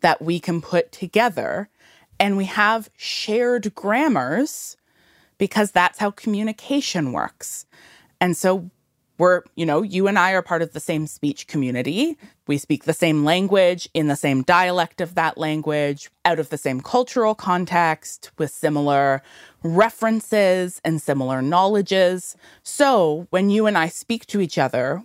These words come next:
we are drawing on the same kind of repertoire to construct a sentence, but then layer onto that literal grammar the additional sets of cultural context,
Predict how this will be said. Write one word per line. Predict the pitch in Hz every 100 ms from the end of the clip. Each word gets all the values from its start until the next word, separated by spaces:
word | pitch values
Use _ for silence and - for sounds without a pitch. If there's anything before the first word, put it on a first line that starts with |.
| -
we | 175
are |
drawing | 165 175 185 220 262 247
on | 202
the | 180
same | - 165 170
kind | - 160 156
of | 151 143
repertoire | 143 151 160 160 - 131 69 64 - _ _ - _ -
to | 170
construct | 185 156 - 147 -
a | 147
sentence, | 156 131 90 - - - _ _ _
but | - 170
then | 180 170 175
layer | 175 214 214 202 -
onto | 175 175 185
that | 160 151
literal | 156 156 165 156 151 147
grammar | 175 165 160 143 127 127 131 -
the | 175
additional | 160 156 131 - 131
sets | 127 - 113 -
of | 131
cultural | - 117 - - 131
context, | - 131 131 - 131 127 127 - - -